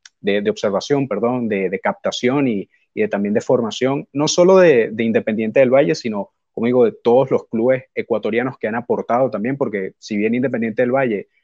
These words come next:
es reconocido, al igual que Liga de Quito, hay que decir que también hay un, hay un muy buen trabajo de, de, otro, de otros clubes, el mismo caso de, de Liga de Quito,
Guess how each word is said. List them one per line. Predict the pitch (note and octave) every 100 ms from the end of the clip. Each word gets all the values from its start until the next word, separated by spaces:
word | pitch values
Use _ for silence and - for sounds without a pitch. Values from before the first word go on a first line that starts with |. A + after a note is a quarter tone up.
| _ -
es | G2+ F#2
reconocido, | A#2+ B2 G#2+ - C#3+ C#3+
al | G#2+
igual | G2+ G2+
que | A#2 A2+ A#2
Liga | A#2 A#2+
de | A2
Quito, | C3 C#3 D#3+ - _
hay | G2+
que | A#2+
decir | A#2+ - G2+
que | B2 A#2+ -
también | - G2+ A2+
hay | A#2+ A2+
un, | A2+ A2+
hay | G#2+
un | G#2+ A2+
muy | A#2
buen | A#2 A2
trabajo | A2+ A2 A#2+
de, | A2+ G#2 F#2 _ _ _
de, | -
otro, | G#2 A2+ A#2 A2+ G2+
de | G2+
otros | G2 -
clubes, | - D#3 C#3+
el | F#2+ - _ _
mismo | G#2 A#2 G#2+
caso | A#2 - B2
de, | A2 G2
de | G2
Liga | G2 G#2+ A#2+
de | G#2
Quito, | C3+ C3+ C#3